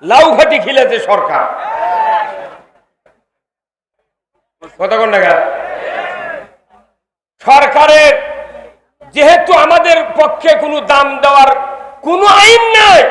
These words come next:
এই জন্য বাংলাদেশে আলেমদেরকে কেউ দাম দেয় না। কিন্তু এখন এসে আলেমদেরকে দাম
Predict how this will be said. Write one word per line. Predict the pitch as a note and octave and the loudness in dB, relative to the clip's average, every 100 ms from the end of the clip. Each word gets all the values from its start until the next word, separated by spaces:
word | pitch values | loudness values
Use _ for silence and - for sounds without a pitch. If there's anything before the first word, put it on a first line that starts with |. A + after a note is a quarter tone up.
| - - - - - - | -4 -10 -14 -18 -20 -2
এই | C#4 E4+ | 2 2
জন্য | D#4 E4+ E4 D4+ | 0 -4 0 2
বাংলাদেশে | E4+ E4+ E4 E4 D#4+ E4 | 2 2 2 2 2 2
আলেমদেরকে | C#4+ D#4 E4 D#4+ D#4+ D#4+ D#4 D#4 C#4+ | 4 2 2 -2 0 2 4 4 2
কেউ | D4+ F4 F4+ | 4 4 4
দাম | D4+ - A3+ | 2 0 0
দেয় | G#3+ F#3+ | 0 0
না। | C#3+ C#3+ - - - - G#3+ C#3 - - - _ _ | -2 -6 -10 -14 -16 -12 -8 -6 -8 -12 -16 _ _
কিন্তু | C4 C4+ | -8 0
এখন | C4 C4 F4 F4 | 2 2 2 2
এসে | E4+ - F#4 F4 - - - - - - | 2 4 6 6 2 -4 -8 -12 -20 -6
আলেমদেরকে | A#3 C#4+ D#4+ D#4 D#4+ D#4+ D#4+ | 0 2 2 0 0 2 0
দাম | D#4 D4+ | 2 2